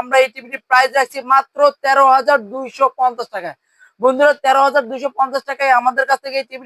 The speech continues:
নিতে পারবেন, সাথে পাবেন এক বছরের ওয়ারেন্টি। সম্পূর্ণ এক বছরের ওয়ারেন্টি সহকারে তেরো হাজার দুইশো টাকায় আমাদের কাছ থেকে নিতে পারবেন এই Google ওয়ালটন স্মার্ট এলইডি টিভিটি। বন্ধুরা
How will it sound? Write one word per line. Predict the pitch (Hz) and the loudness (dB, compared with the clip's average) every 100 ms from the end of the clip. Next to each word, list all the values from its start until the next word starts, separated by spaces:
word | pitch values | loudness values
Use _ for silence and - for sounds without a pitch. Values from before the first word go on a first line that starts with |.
| 269 | -8
নিতে | 269 262 | -4 -2
পারবেন, | 269 285 277 | 0 0 -4
সাথে | 240 240 254 | -4 -4 -2
পাবেন | 262 262 247 254 | -2 0 2 0
এক | 226 | 0
বছরের | 247 233 247 254 208 | -8 -6 -4 -2 0
ওয়ারেন্টি। | 233 247 214 170 - _ _ _ _ - | 0 0 -4 -10 -20 _ _ _ _ 0
সম্পূর্ণ | 285 285 294 311 269 269 | 0 0 0 4 4 2
এক | 247 | 0
বছরের | 285 302 285 | -2 0 0
ওয়ারেন্টি | 262 269 269 277 | 2 2 0 -2
সহকারে | 277 269 277 285 294 _ - | 0 0 2 2 2 _ -4
তেরো | 269 277 269 | 2 4 4
হাজার | 277 247 208 | 2 -2 -4
দুইশো | 254 277 269 | -6 0 0
টাকায় | 262 277 254 | 2 2 2
আমাদের | 247 262 277 277 | 2 0 -2 -2
কাছ | 254 | -6
থেকে | 269 262 | -8 -12
নিতে | 269 269 269 | -6 -2 0
পারবেন | 269 277 233 _ _ - 233 | 2 0 -2 _ _ -8 -6
এই | 190 | 0
Google | 262 269 294 285 247 - | 0 4 4 2 -4 0
ওয়ালটন | 247 277 285 302 277 233 247 | 2 2 4 2 2 -2 -4
স্মার্ট | 262 285 277 247 | 0 0 0 -4
এলইডি | 247 247 247 | -4 -2 -4
টিভিটি। | 247 220 170 - _ _ 226 | -6 -8 -10 -14 _ _ -2
বন্ধুরা | 262 285 | 0 2